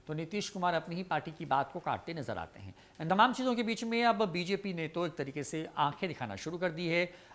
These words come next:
अब वो ये कह रही है कि जदयू वालों को सोच समझ कर बोलना चाहिए, प्रधानमंत्री पद के लिए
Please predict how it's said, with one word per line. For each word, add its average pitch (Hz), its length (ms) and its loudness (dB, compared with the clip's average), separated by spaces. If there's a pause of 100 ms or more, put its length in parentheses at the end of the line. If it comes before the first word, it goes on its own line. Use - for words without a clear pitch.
अब 151 120 2
वो 170 100 2
ये 196 180 2
कह 240 180 4
रही 208 260 4
है 220 80 6
कि 254 600 -2 (220)
जदयू 156 400 4
वालों 143 320 2
को 226 200 2
सोच - 360 -2
समझ 165 320 -2
कर 143 120 0
बोलना 110 320 -4
चाहिए, 135 420 -2
प्रधानमंत्री 135 600 -4
पद 123 300 -2
के 147 100 0
लिए 170 300 2